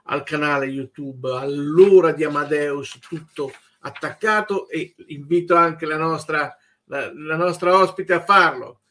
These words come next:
E, e, e diventate i nostri followers sul profilo Instagram. Ma è venuta una grande attrice, Martina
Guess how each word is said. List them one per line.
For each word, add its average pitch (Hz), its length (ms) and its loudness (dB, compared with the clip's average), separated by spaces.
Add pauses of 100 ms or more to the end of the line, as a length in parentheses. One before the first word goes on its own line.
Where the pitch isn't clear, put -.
(260)
E, 175 1300 0
e, - 340 -6 (140)
e 233 100 -10
diventate 240 420 -8
i - 20 -12
nostri 196 340 -8
followers 160 680 -8
sul 160 260 -10
profilo 139 460 -14
Instagram. - 540 -20 (1120)
Ma 135 300 -10 (240)
è - 80 -12
venuta 214 720 -2 (500)
una 175 400 -4
grande 220 340 -2
attrice, 160 640 -8 (1120)
Martina 262 680 -8